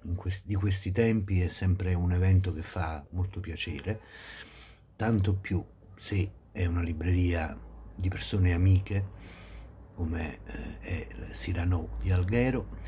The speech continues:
e tanto più se questa riapertura avviene nel nome di Luis Sepulveda. Spero che Luis Sepulveda porti fortuna alla libreria e a tutto il settore editoriale,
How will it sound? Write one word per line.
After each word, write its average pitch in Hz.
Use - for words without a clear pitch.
e -
tanto 95
più 95
se -
questa 95
riapertura 92
avviene 90
nel 87
nome 95
di 90
Luis 87
Sepulveda. 78
Spero -
che 85
Luis 98
Sepulveda 104
porti 95
fortuna 90
alla 87
libreria 92
e 98
a 95
tutto -
il 95
settore 95
editoriale, 85